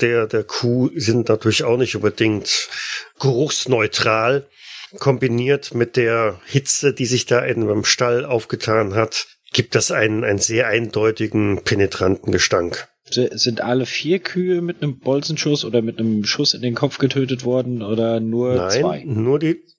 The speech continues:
Speaker 1: nur zwei, nur die linken beiden.
Speaker 2: Okay, also zwei wurden mit dem Kopfschuss getötet, der eine wurde anscheinend das Genick gebrochen, die andere wurde,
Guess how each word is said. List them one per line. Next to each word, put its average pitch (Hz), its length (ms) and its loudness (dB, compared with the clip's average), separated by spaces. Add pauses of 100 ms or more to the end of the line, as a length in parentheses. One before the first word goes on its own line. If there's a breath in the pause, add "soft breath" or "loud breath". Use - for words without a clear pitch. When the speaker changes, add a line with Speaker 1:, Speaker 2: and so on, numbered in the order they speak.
(340)
Speaker 1:
nur 123 320 2
zwei, 101 320 2
nur 98 160 2
die 156 120 2
linken 117 380 0
beiden. 92 300 2
Speaker 2:
Okay, 98 40 0
also 98 280 0
zwei 110 600 -2 (220)
wurden 107 360 0
mit 98 100 -2
dem 92 60 -6
Kopfschuss 123 340 0
getötet, 117 400 0
der 95 160 -2
eine 101 220 0
wurde 101 180 0
anscheinend 101 380 -2
das 95 100 -4
Genick 107 240 0
gebrochen, 107 400 0
die 87 100 -4
andere 95 300 2
wurde, 95 300 0